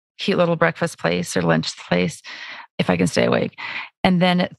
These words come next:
two forty-five, we have an, an appointment with Doctor Pacella's nurse. And I, I'm hoping that maybe the drain, I don't know if the drains will come out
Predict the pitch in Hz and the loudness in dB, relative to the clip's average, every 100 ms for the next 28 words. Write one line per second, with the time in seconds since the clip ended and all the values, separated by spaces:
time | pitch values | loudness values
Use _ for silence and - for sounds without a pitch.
0 | - 233 - 202 196 190 175 170 180 165 | -4 -4 0 0 2 2 2 0 0 2
1 | 165 165 160 165 165 170 175 175 - 170 | 2 2 0 0 -2 -2 0 -2 0 -2
2 | 170 156 170 - 175 165 151 156 160 170 | -2 -4 -6 -4 0 0 0 0 0 -2
3 | - - _ _ _ _ _ _ - 175 | -8 -14 _ _ _ _ _ _ -2 0
4 | 165 156 _ - 165 165 143 170 165 180 | 0 -4 _ -4 -2 -2 -2 -2 0 2
5 | 170 170 160 165 165 165 160 170 165 - | 2 4 2 2 2 2 2 2 0 -2
6 | 170 165 160 - - 156 151 - | 0 2 2 0 2 4 4 2